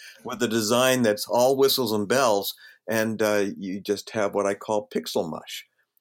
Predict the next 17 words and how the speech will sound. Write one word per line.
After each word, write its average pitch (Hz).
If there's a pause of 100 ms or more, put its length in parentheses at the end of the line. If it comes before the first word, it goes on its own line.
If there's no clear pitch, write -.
(200)
So 120
that's 147
B 131
for, 110 (100)
for 95 (120)
the 101
blowout. 95 (360)
Uh, 95
the 92
second 131
letter 120
L 120 (280)
is 117
for 110
lack 117
of 87
mass. 98